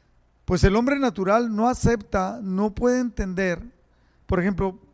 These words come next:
puse el caso yo de una persona, de una pareja. La, la, la mujer le fue infiel al hombre,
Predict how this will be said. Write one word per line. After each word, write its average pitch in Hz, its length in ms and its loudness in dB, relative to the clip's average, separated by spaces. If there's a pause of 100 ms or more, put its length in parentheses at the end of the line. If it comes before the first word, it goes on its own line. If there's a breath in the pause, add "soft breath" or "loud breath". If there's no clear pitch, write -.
(100)
puse 226 320 4
el 220 140 0
caso 208 340 -2
yo 185 180 2
de 185 140 0
una 180 260 -4
persona, 170 480 -2
de 151 80 -2
una 180 220 -2
pareja. 160 440 -2 (760 soft breath)
La, 170 480 2
la, 151 720 -2 (880)
la 185 160 2
mujer 220 500 -2
le 247 140 0
fue 175 200 -4
infiel 220 540 -4
al 185 260 -4
hombre, 170 460 -4